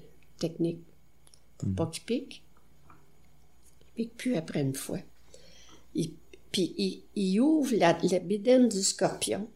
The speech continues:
Speaker 1: puis il applique ça sur la plaie où l'enfant a été piqué.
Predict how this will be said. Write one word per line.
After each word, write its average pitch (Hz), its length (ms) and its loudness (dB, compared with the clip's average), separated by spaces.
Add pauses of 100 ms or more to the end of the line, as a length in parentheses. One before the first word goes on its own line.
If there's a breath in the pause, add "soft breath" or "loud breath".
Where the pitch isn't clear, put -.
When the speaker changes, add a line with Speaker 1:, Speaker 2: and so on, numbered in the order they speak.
(600)
Speaker 1:
puis 160 100 0
il 185 40 6
applique 190 360 2
ça 269 280 4
sur 208 240 6
la 170 180 6
plaie 208 600 -2
où 208 260 0
l'enfant 185 460 4
a 214 80 8
été 175 240 2
piqué. - 420 -12